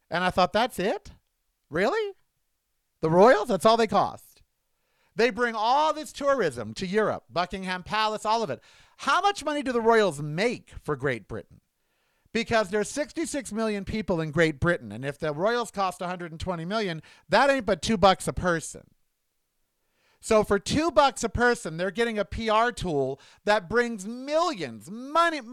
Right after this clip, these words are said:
just much more than a hundred and sixty million in tourism into their country. And they're bitching. Why? Because all people do now is bitch. Meghan Markle. They're bitching all day about Meghan Markle.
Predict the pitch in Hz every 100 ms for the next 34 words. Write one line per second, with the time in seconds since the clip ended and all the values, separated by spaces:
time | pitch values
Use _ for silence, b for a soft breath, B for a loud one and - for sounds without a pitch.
0 | 254 233 220 254 311 - 190 175 151 143
1 | 151 165 160 151 - 170 - 165 185 175
2 | 151 143 170 226 185 120 139 160 165 147
3 | 143 214 190 120 95 127 _ _ _ _
4 | _ _ _ - 208 202 208 196 190 -
5 | 123 78 b b 151 220 240 269 240 226
6 | 190 220 254 240 233 220 185 208 190 180
7 | 151 123 117 - - - _ _ _ _
8 | _ 156 220 240 240 226 208 180 - 85
9 | 110 165 151 214 214 196 214 262 269 226
10 | 208 170 151 156 190 190 190 156 143 -
11 | 78